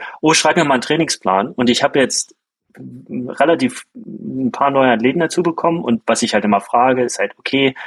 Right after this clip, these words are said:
schick mir mal deine Videoaufnahmen übers Laufen und die Tests und so.“ Und dann stelle ich auch fest, Tests wurden noch gar nicht gemacht. Und niemand hat sich je den ihre Lauftechnik angeguckt oder,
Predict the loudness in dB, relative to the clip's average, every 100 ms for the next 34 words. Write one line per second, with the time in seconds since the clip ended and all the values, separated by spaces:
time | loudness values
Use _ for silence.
0 | -10 -2 2 4 4 4 2 2 0 -2
1 | -10 -4 2 2 2 -2 0 2 2 0
2 | -4 -2 2 2 0 -2 2 2 -2 -10
3 | -10 -2 -2 -2 -4 -4 0 2 0 0
4 | 0 -2 -2 -4 -4 -2 0 0 0 0
5 | 0 0 0 -2 0 0 -2 -20 -12 -4
6 | -2 2 4 4 4 2 -2 _ _ -4
7 | -4 -2 -4 -4 -4 0 0 -2 -6 -20
8 | -20 _ 0 2 2 2 2 0 _ _
9 | 0 0 2 -2 -2 0 2 0 -2 -6
10 | -6 -6 _ 0 4 4 4 0 -4